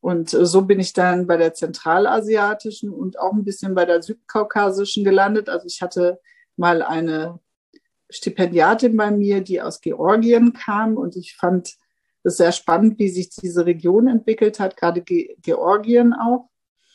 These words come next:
Und dann habe ich gedacht, dann gehe ich in diese Parlamentariergruppe. Und so kam es, dass ich dann, ja, mit dieser Gruppe auch nach Aserbaidschan reisen durfte.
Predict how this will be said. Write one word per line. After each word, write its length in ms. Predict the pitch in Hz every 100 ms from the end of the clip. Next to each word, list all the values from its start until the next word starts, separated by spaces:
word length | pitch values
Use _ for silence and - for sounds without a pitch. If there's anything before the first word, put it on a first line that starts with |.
| _ _ _ _ _ _ -
Und 120 | 165
dann 100 | 170
habe 180 | 170 185
ich 100 | 180
gedacht, 360 | 190 185 190 -
dann 500 | 196 202 202 202 220 240
gehe 160 | 196
ich 180 | 220 -
in 100 | 214
diese 260 | 208 247 226
Parlamentariergruppe. 1160 | 175 170 151 156 151 - 185 - - - -
Und 260 | - - 165
so 300 | 190 196 202
kam 380 | - 185 190 196
es, 180 | 190 -
dass 220 | 170 -
ich 180 | 180 -
dann, 400 | 175 180 180 180 _ -
ja, 340 | - 208 - - - - 92
mit 280 | 170 180 190
dieser 200 | 196 180
Gruppe 440 | 170 190 185 196 -
auch 240 | 160 -
nach 240 | 175 175
Aserbaidschan 760 | - 156 165 165 160 160 170 175
reisen 420 | 165 156 147 156
durfte. 440 | 135 135 - 135